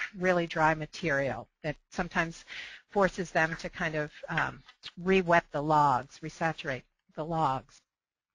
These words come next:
So there's several factors that determine why a tree, um, might develop cracks. Again, the, s-, it, the size, where it is, the, the, bu-,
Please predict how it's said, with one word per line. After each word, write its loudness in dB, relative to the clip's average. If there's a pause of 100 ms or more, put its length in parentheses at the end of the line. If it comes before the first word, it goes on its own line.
(1300)
So 8
there's 4 (200)
several 4
factors 2
that 4
determine 0
why 8
a 2
tree, 0 (200)
um, 6 (180)
might 2
develop 2 (200)
cracks. 4
Again, 0 (120)
the, -8
s-, -20
it, -8
the -8
size, 6 (240)
where 6
it 0
is, 2 (120)
the, -8
the, -8
bu-, 2